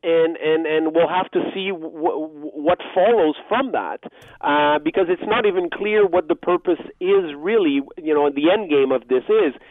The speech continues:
It's not as if the Mexicans can, can, can deal with the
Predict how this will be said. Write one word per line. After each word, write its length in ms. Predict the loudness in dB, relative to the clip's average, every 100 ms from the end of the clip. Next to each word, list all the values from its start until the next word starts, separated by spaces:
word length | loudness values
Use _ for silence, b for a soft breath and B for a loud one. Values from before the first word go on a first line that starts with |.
| B -6
It's 120 | -4
not 260 | -2 0 0
as 60 | 0
if 140 | -2
the 100 | 0
Mexicans 600 | 0 0 -2 -2 -2 -2 -2
can, 240 | -2 -2 -6 b b -2
can, 300 | 0 0 -4 -12 -8
can 260 | -6 -6 -6
deal 420 | 0 2 4 2
with 220 | 2 0
the 80 | 0